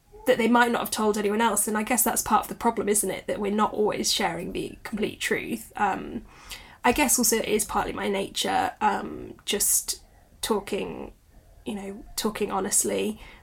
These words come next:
Um, but I get, I think it's something I've learned over recent years, you know, having struggled, um, you know, with my mental health. I think there was a time when I wouldn't talk about that,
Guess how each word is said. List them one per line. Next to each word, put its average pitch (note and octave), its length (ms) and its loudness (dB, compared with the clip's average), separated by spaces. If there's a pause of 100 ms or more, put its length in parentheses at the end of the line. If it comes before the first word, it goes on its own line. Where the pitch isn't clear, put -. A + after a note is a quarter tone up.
(140)
Um, G3+ 760 0 (440)
but A#3 220 2
I C#4+ 100 6
get, D#4+ 240 2
I C4 100 6
think C#4+ 200 2
it's C4 100 2
something B3 160 4
I've A#3 140 4
learned A3 280 2
over G#3 200 0
recent G3 360 -2
years, G#3+ 360 2
you F#3 120 -2
know, - 60 -2
having G#3+ 280 -2
struggled, - 680 -2 (460)
um, G3 600 0 (220)
you G#3+ 120 0
know, F#3+ 200 0
with G3+ 380 -4
my G3+ 140 -2
mental G#3 380 -4
health. - 720 -2 (160)
I G#3+ 120 0
think - 520 -4
there G#3 160 0
was A3 200 4
a - 60 -2
time E3+ 280 -2
when A#2 140 -6
I F3+ 100 -4
wouldn't - 300 -4
talk - 220 -2
about - 260 -6
that, B2+ 360 0